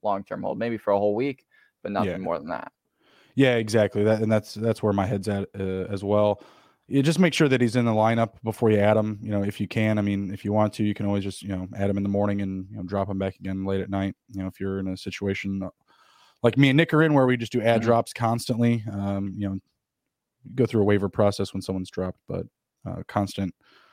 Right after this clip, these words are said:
Speaker 2: um, ads and drops, there's no limit. So you could do something like that or just wait for him to be in. Just, you know, don't waste the, the roster ad if you know that he's not gonna be in, 'cause he's supposed to return, not a hundred percent yet.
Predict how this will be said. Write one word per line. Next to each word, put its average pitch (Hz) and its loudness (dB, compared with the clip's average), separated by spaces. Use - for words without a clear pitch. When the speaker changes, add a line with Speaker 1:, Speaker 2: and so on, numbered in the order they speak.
Speaker 2:
um, 90 -8
ads 101 4
and 98 -2
drops, 95 -2
there's 95 -6
no 98 0
limit. 131 4
So 98 -4
you 98 -18
could 135 2
do 123 2
something 117 0
like 110 2
that 117 6
or 107 0
just 104 -4
wait 110 2
for - -2
him 107 0
to 101 0
be 104 0
in. 104 -2
Just, - -6
you 104 -6
know, 92 -6
don't 113 2
waste 107 2
the, 98 -2
the 101 -6
roster 104 2
ad 98 0
if - -10
you 101 -6
know 101 -2
that 98 -4
he's 98 -8
not 98 -6
gonna 95 -8
be 98 -4
in, 101 -4
'cause 92 -6
he's 107 -2
supposed - 4
to 139 6
return, 135 4
not 113 2
a 107 2
hundred 110 0
percent 113 -2
yet. 110 2